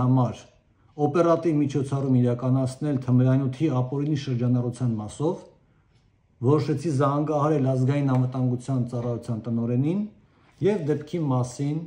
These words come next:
հայտնել իրեն։ Սույն թվականի մայիսի տասներեքին զանգահարել եմ Ազգային անվտանգության ծն-, տնօրենի ընդունարան,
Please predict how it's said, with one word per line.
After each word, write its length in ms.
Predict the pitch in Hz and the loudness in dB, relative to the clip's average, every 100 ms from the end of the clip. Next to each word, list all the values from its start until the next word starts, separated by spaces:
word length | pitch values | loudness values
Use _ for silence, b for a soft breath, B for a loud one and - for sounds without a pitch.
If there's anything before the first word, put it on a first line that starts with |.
| - _ - | -12 _ -4
հայտնել 400 | 135 135 113 90 | -4 -2 -4 -4
իրեն։ 180 | - - - _ _ _ _ _ _ _ _ _ _ _ _ _ _ _ _ _ _ - | -12 -14 -20 _ _ _ _ _ _ _ _ _ _ _ _ _ _ _ _ _ _ 0
Սույն 160 | 214 226 | 2 2
թվականի 480 | 185 190 185 185 208 190 | 2 0 0 0 2 2
մայիսի 300 | 170 143 190 170 | 0 -2 -4 -4
տասներեքին 640 | 151 156 156 147 190 196 151 | -4 -2 -2 -2 -2 -2 0
զանգահարել 640 | 156 175 175 175 196 190 | -2 -2 0 0 2 0
եմ 80 | 190 165 | 0 0
Ազգային 380 | 147 147 165 156 | 0 0 0 0
անվտանգության 600 | 151 147 151 131 156 156 | -2 -4 -4 -2 -2 -2
ծն-, 160 | 156 156 151 - | -2 -4 -4 -4
տնօրենի 520 | 151 151 151 156 151 120 - 147 | 0 2 2 4 4 2 0 -4
ընդունարան, 600 | 147 143 127 110 110 | 0 2 2 0 -2